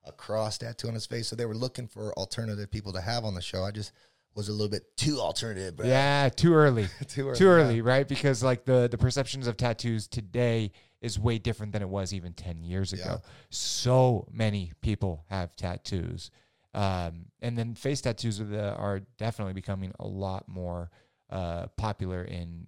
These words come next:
Speaker 2: in, in society.
Speaker 1: Yeah, they got, they got tattoos, sleeved Barbie dolls and stuff now.
Speaker 2: Yeah,
Speaker 1: Sleeved
Speaker 2: yeah.
Speaker 1: toys.
Speaker 2: That's crazy. Really?
Speaker 1: Yeah.
Speaker 2: Pull that up, Tyler. Let me see that shit.
Speaker 1: Barbie dolls with tattoos.
Speaker 2: Shut the hell up. Really? Let's check this shit out. Um,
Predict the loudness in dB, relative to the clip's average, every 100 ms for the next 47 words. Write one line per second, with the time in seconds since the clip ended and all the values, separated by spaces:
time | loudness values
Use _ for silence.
0 | -14 -14 -12 -10 -10 -8 -6 -4 -2 -2
1 | -2 -4 -8 -8 -6 -8 -6 -10 -10 -12
2 | -8 -4 -4 -4 0 0 0 -4 -6 -6
3 | -12 -8 -8 -6 0 2 4 6 6 6
4 | 4 0 0 -2 2 4 4 0 2 4
5 | 4 2 4 6 6 4 0 -4 -8 2
6 | 6 8 8 6 6 6 6 4 2 2
7 | 0 -2 -2 -2 -2 -2 -2 -4 -6 -10
8 | -10 -12 -12 -10 -6 0 2 6 8 8
9 | 6 4 4 6 8 10 10 6 -2 _
10 | _ _ _ _ _ _ -16 -8 -8 -6
11 | -6 -6 -6 -8 -12 -20 -10 2 4 4
12 | 2